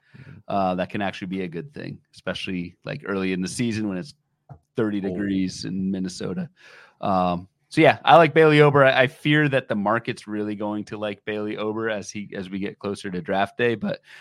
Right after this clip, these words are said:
Speaker 2: I would, um, I would gladly take him at one fifty. I would, I, I, I like him. I think there's enough safety,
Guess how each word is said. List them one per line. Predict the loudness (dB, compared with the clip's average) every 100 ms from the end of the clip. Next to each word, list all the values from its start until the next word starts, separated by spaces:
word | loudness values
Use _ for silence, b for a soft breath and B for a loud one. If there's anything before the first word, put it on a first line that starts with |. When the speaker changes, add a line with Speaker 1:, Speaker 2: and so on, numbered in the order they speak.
| B 2
Speaker 2:
I | 4
would, | 6 4 4
um, | 2 2 2 0 -4 -6 0
I |
would | 0 0
gladly | -2 2 4 4 -2
take | -2 -4 -2
him | -2
at | 0
one | -2
fifty. | -2 -4 -4 -4 -2
I | -2
would, | -2 -4 _ _ b b
I, | -2 0
I, | 2 0 4
I | 4
like | 6 6 6 2
him. | 2 2
I | 2
think | 0
there's | 0 -2
enough | 0 -2
safety, | -4 -6 -6 -6 -6 -6